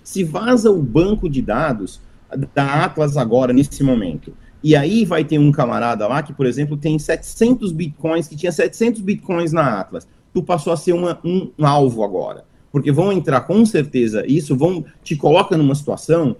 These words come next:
de que você pode simplesmente am-, am-, amanhã alguém na tua casa, porque você é um, é um, é um Bitcoin holder,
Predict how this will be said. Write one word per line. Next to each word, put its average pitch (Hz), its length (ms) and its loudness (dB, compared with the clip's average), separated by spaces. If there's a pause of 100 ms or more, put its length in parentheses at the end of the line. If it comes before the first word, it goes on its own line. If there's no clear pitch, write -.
(180)
de 135 140 -2
que 165 140 -2
você 156 320 0
pode 147 360 0
simplesmente 156 460 2
am-, 123 320 -2
am-, 123 220 4 (240)
amanhã 131 340 4
alguém 135 240 0
na 123 100 0
tua 110 160 -4
casa, 165 360 -4
porque 196 240 -4
você 202 240 2
é 214 60 4
um, 214 140 -2
é 196 120 -4
um, 196 340 -2
é 175 80 -12
um 196 80 -8
Bitcoin 202 380 -4
holder, 175 480 2